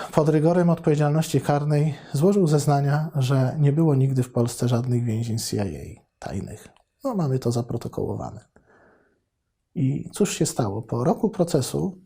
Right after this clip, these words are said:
kiedy sędzia nie wiedział, co z tym zrobić, wstrzymywał to, y, nie wyznaczał terminów i tak dalej,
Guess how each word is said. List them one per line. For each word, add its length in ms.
kiedy 360
sędzia 300
nie 140
wiedział, 220
co 120
z 60
tym 160
zrobić, 680
wstrzymywał 600
to, 460
y, 40
nie 160
wyznaczał 440
terminów 460
i 80
tak 160
dalej, 400